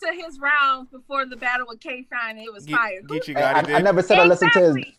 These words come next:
Speaker 3: I never
Speaker 1: Not
Speaker 3: said I listened to his
Speaker 1: not
Speaker 3: material. You know what I'm saying?
Speaker 1: Y'all gotta, y'all gotta find some real friends who are go-, and not bat-,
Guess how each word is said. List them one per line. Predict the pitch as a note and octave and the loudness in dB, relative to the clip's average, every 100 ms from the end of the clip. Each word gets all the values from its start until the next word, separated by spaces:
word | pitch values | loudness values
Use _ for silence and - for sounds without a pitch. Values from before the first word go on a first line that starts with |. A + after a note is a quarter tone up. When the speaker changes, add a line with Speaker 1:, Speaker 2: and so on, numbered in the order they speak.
| _ _ | _ _
Speaker 3:
I | E3 | -2
never | F3+ | 2
Speaker 1:
Not | E3 | 2
Speaker 3:
said | E3+ | 2
I | D#3+ | 2
listened | D#3+ D#3+ | 0 0
to | D#3 | 0
his | D3+ | 0
Speaker 1:
not | C3+ | 0
Speaker 3:
material. | - F3+ D3 A#2+ G#2 F#2 F#2 | -2 2 4 4 4 0 -4
You | G#2+ | -8
know | C3 | -4
what | C3 | -4
I'm | C3 | -4
saying? | C#3+ C3+ B2+ - _ _ | -6 -6 -10 -14 _ _
Speaker 1:
Y'all | C#3 C4+ F4 A4 G#4+ F#4+ | -8 -2 2 4 4 2
gotta, | F4 D#4+ | 2 2
y'all | D#4+ F#4 | 2 0
gotta | G4 F#4 E4+ | -2 -8 -6
find | F4 E4+ E4 E4 | -6 -4 -6 -12
some | D4 B3+ | -18 -14
real | C#4+ E4 E4+ | -8 -8 -10
friends | E4 D#4+ D4+ C#4 C#4 | -16 -16 -16 -18 -16
who | D4+ | -8
are | C4 | -8
go-, | C4 - C4 | -8 -14 -14
and | C#4 | -6
not | D#4 G#4+ - | 0 0 -2
bat-, | - D#4 D4+ | -4 -2 -2